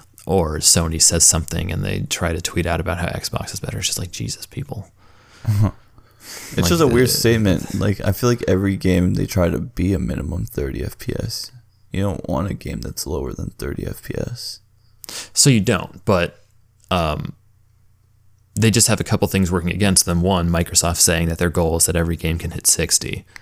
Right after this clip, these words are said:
Speaker 1: So when all of a sudden they're like, "Oh, this brand new console is only gonna be able to run it at," they said at least thirty, so it could be higher than thirty.
Speaker 2: It's gonna be
Speaker 1: Um,
Speaker 2: higher than thirty.
Speaker 1: But it, it, it, it at least won't drop below thirty,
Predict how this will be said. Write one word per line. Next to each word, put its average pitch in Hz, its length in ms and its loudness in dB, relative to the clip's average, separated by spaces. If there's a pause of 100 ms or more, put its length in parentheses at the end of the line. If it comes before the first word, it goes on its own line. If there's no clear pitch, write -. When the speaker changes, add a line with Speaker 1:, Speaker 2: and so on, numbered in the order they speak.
(220)
Speaker 1:
So 85 240 2
when 80 140 0
all 80 120 0
of 78 80 -2
a 85 60 0
sudden 82 300 4
they're 80 100 -2
like, 82 160 -2
"Oh, 85 160 0
this 82 140 -4
brand 87 260 0
new 82 120 0
console 82 400 -2
is 78 60 -2
only 82 180 -2
gonna 85 140 -2
be 82 120 0
able 80 140 0
to 82 80 0
run 82 220 -2
it 80 200 -2
at," 82 220 -4 (680)
they 123 100 6
said 160 200 6
at 151 80 6
least 110 340 4
thirty, - 320 -2
so - 200 2
it 98 120 -2
could - 180 2
be 107 100 2
higher 87 260 -4
than - 160 -6
thirty. - 340 -10 (300)
Speaker 2:
It's 113 80 -4
gonna 135 160 2
be 90 60 6
Speaker 1:
Um, 87 60 6
Speaker 2:
higher 90 160 2
than - 160 -2
thirty. - 360 -4 (340)
Speaker 1:
But 98 220 4
it, 90 120 0
it, 104 300 2
it, - 280 0 (360)
it 107 120 6
at 110 100 4
least 113 240 4
won't 104 180 4
drop 92 300 2
below 87 320 4
thirty, 135 480 4